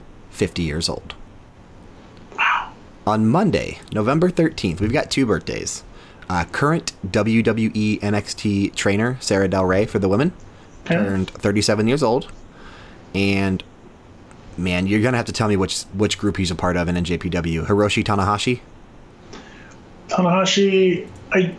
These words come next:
Speaker 2: do believe is Chaos.
Speaker 1: He turned forty-one years old. And I think Chaos is correct. I think you're right.
Speaker 2: Yeah.
Speaker 1: Um, and then our only other birthday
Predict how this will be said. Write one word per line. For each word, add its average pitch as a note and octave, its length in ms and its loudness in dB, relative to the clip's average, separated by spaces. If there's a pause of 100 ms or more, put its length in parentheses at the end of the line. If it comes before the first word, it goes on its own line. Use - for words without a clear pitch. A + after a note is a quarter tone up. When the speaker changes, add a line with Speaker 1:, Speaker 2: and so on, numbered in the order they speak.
Speaker 2:
do G3+ 120 2
believe F3+ 160 6
is D#3+ 80 0
Chaos. - 600 -2 (680)
Speaker 1:
He G#2+ 100 -2
turned G#2 220 2
forty-one F#2 320 2
years E2+ 160 0
old. - 140 -6 (1400)
And F#2 180 0
I G2 60 0
think G#2+ 200 0
Chaos F#2 260 0
is E2+ 100 -2
correct. - 280 -6
I D2+ 40 -8
think D#2 180 -6
you're E2 120 -4
right. - 160 -6 (440)
Speaker 2:
Yeah. E3 380 2 (560)
Speaker 1:
Um, G2 440 0
and G#2 200 2
then G#2+ 120 2
our G#2+ 180 2
only G#2 260 4
other F#3+ 140 4
birthday A#2+ 520 2